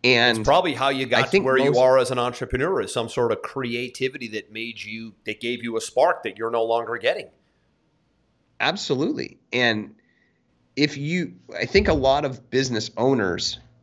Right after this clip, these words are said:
Speaker 1: they, they want to do this, that, and I'm specifically talking about the awareness piece right now.
Speaker 2: Yeah,
Speaker 1: They
Speaker 2: yeah.
Speaker 1: want to do it.
Speaker 2: Publishing.
Speaker 1: They know that they should do it.
Speaker 2: Yeah.
Speaker 1: But they often say, "Well, I don't have time for that right now," or, "I have to prioritize these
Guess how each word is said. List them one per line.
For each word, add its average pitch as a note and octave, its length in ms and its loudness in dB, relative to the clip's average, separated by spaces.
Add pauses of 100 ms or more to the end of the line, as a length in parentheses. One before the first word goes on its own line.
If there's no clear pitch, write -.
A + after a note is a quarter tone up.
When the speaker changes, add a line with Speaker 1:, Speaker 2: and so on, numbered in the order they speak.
Speaker 1:
they, B2 300 4
they B2 260 4
want A#2+ 480 0
to - 100 -2
do F#3+ 160 2
this, - 580 -2 (420)
that, A#2+ 200 -2
and A#2 360 0
I'm A#2 160 2
specifically B2+ 520 2
talking A2+ 380 4
about G2 380 4
the G#2+ 80 2
awareness G#2 380 4
piece - 220 -4
right F2 120 -2
now. F2+ 220 0
Speaker 2:
Yeah, G#2+ 180 -2 (100)
Speaker 1:
They A#2 140 6
Speaker 2:
yeah. G#2 80 2
Speaker 1:
want F3+ 320 2
to A#2+ 100 -6
do G#2+ 120 -2
it. - 20 2
Speaker 2:
Publishing. F#2+ 360 -2 (720)
Speaker 1:
They B2+ 160 4
know C3+ 260 6
that D#3 200 0
they A#2 120 2
should F#3 380 0
do G2+ 200 0
it. B1 220 -4 (1120)
Speaker 2:
Yeah. A#2+ 140 -8
Speaker 1:
But C3+ 180 6
they C3+ 100 4
often C#3+ 460 0
say, C3+ 240 -2
"Well, B2 120 -2
I B2 140 4
don't C#3 160 0
have A#2 160 -4
time C3 400 -2
for C3 160 0
that A#2+ 180 4
right A#2 140 0
now," A#2 220 2
or, A#2 100 6
"I G#2 60 6
have A#2 220 -2
to A2+ 60 -6
prioritize A2+ 880 2
these G2+ 200 -4